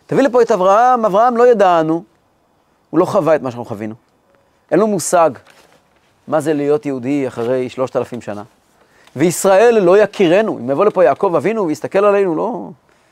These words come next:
"זה שלי? אתה השם גואלנו",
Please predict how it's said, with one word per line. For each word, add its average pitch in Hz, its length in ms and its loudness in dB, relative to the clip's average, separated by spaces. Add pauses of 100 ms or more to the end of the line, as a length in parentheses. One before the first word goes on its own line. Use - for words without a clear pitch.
(200)
"זה 165 240 0
שלי? 208 320 0 (1300)
אתה 339 160 2
השם 277 360 2
גואלנו", 220 540 4